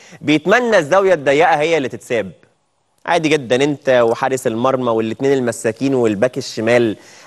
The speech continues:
قافلين اليمين علشان انا هلعبها هناك، طب انا هلعبها لكم في الضيقة بكل بساطة.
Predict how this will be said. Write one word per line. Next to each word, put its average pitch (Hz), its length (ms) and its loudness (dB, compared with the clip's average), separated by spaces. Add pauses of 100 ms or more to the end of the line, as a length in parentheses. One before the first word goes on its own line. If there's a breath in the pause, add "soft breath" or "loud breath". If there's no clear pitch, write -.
قافلين 147 380 0
اليمين 165 600 0
علشان 120 380 -2
انا 151 240 0
هلعبها 143 340 0
هناك، 160 240 -6
طب 135 180 -4
انا 151 180 0
هلعبها 117 300 2
لكم 135 200 -10
في 104 60 -12
الضيقة 110 440 0
بكل 113 520 -2
بساطة. 147 460 -2